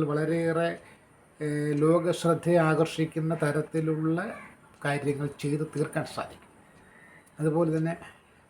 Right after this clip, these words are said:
നിയമപരമായിട്ടുള്ള പ്രതിസന്ധികളിലൂടെ അവർ കടന്നു പോകേണ്ടി വന്നാൽ പോലും അതിലവർക്ക് വിജയം പ്രതീക്ഷിക്കാം. വിവാദമായേക്കാവുന്ന ചില കണ്ടുപിടുത്തങ്ങൾ അവർ നടത്തിയേക്ക-, നടത്തിയേക്കാനിടയുണ്ട്. കുടുംബപരമായിട്ടാണെങ്കിലും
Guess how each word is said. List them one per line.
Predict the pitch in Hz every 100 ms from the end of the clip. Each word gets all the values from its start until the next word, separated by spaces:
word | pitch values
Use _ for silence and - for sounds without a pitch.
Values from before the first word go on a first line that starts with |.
| -
നിയമപരമായിട്ടുള്ള | 170 175 170 175 175 175 156 165 156
പ്രതിസന്ധികളിലൂടെ | 156 156 160 156 156 156 156
അവർ | 151 151
കടന്നു | 147 151 147
പോകേണ്ടി | 151 160 156
വന്നാൽ | 131 110 139 160
പോലും | 156 160 175 - _ _ _
അതിലവർക്ക് | 131 151 147 143 147
വിജയം | 135 151 135
പ്രതീക്ഷിക്കാം. | - 147 - - - - - _ _ _ - - _ _ _ _
വിവാദമായേക്കാവുന്ന | 147 170 175 175 170 165 160 165 156 160 156
ചില | 156 156
കണ്ടുപിടുത്തങ്ങൾ | 151 156 156 160 160 156
അവർ | 156 151
നടത്തിയേക്ക-, | 143 143 147 151 147
നടത്തിയേക്കാനിടയുണ്ട്. | 139 151 151 147 143 147 139 147 160 - - - - - - - _ -
കുടുംബപരമായിട്ടാണെങ്കിലും | 160 151 170 175 175 170 170 170 160 165 156 160